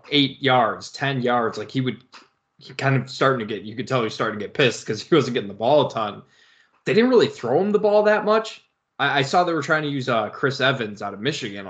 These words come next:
a, a lot that they hadn't really done before. And I, again, I, I know in the Super Bowl you're trying to implement new things that they haven't seen all season to kind of throw off all the preparation time that there is.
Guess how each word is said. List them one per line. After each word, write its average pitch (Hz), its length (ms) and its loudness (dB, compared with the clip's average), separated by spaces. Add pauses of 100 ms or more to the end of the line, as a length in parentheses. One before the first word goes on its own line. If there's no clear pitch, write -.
(100)
a, 110 240 -4
a 107 100 -2
lot 101 500 -6
that 113 260 -4
they 104 100 -4
hadn't 120 280 -2
really 110 220 -2
done 127 260 2
before. 110 360 -2
And 104 120 -4
I, 113 140 -4
again, 139 420 2
I, 120 300 -2
I - 20 0
know 131 180 0
in 120 60 -4
the 107 80 -6
Super 131 300 -4
Bowl 107 220 -4
you're 101 120 -6
trying 107 240 -4
to 98 160 -8 (580)
implement 127 540 0
new 117 180 2
things 110 420 -4
that 98 340 -4
they 104 120 -2
haven't 101 300 -6
seen 117 180 -4
all 92 140 -8
season 110 600 -2 (280)
to 135 80 -8
kind 113 160 0
of 95 80 -6
throw 107 280 0
off 104 280 0
all 107 120 2
the 104 60 -6
preparation 107 720 -4
time 98 340 -4
that 95 140 -12
there 90 200 -8
is. 123 520 4